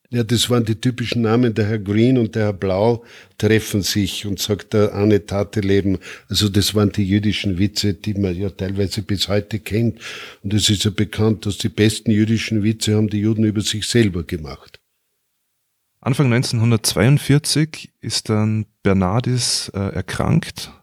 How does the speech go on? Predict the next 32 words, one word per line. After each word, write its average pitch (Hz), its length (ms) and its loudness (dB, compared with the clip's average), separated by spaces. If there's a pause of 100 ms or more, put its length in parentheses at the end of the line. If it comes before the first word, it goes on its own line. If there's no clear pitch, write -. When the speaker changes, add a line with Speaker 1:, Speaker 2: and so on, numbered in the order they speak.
(340)
Speaker 2:
an 107 140 -6
einem 98 480 -2 (100)
zwölf-Finger-Darmgeschwür 113 1500 0 (100)
und 113 460 -4
wurde 113 180 -2
dann, 110 300 -2
ähm, 101 360 -8
zurück - 300 -8
nach 113 140 2
Berlin 113 340 4
versetzt. - 600 -10 (360)
Dort 113 180 -6
wurde 120 180 2
er 113 60 2
dann 107 300 0
Gruppenleiter 113 580 -2
Personal 104 680 -2
im 107 460 -4
Allgemeinen 107 520 0
Heeresamt. 92 800 -4 (640)
Was - 260 0
genau 110 280 2
war 107 100 4
dort 104 320 -2
dann 101 220 -2
seine 98 280 0
Aufgabe? 85 540 -6 (540)
Speaker 1:
Ja, 147 160 2
er 147 260 0
ist - 300 -2
zuerst 143 460 0
einmal, 131 380 2